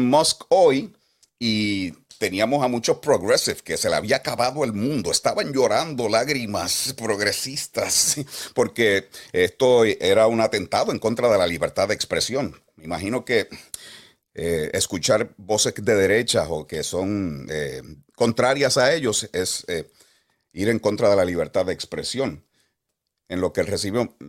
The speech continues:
todavía no lo tenemos. Pues entonces, este, estábamos, eh, viendo todo lo que estaba sucediendo y el hermoso estaba tirando muchísimos chistes, eh, en Twitter y, y, y haciendo, eh, vacilándose la, la situación. Eh,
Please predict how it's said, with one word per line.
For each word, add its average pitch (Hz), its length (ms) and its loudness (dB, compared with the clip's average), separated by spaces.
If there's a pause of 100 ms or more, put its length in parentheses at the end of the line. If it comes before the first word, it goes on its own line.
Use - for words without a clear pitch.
todavía 101 320 4
no 107 60 0
lo 95 80 -2
tenemos. 80 280 -8
Pues 131 180 0
entonces, 139 460 0
este, 127 420 4
estábamos, 127 560 4
eh, 104 400 4
viendo 120 400 2
todo 113 220 4
lo 127 80 4
que 117 80 2
estaba 113 260 4
sucediendo 123 580 0
y 92 120 2
el 92 80 2
hermoso 101 360 2
estaba 120 340 2
tirando 113 340 2
muchísimos 107 560 -4
chistes, 113 500 -4 (560)
eh, 92 320 2
en 107 460 2
Twitter 113 680 0 (140)
y, 92 320 -6
y, 82 540 -6
y 82 160 -10
haciendo, 95 760 2 (140)
eh, 71 360 -10
vacilándose 95 840 -2
la, 76 300 -4
la 73 100 -6
situación. 85 560 -2 (460)
Eh, 82 420 -2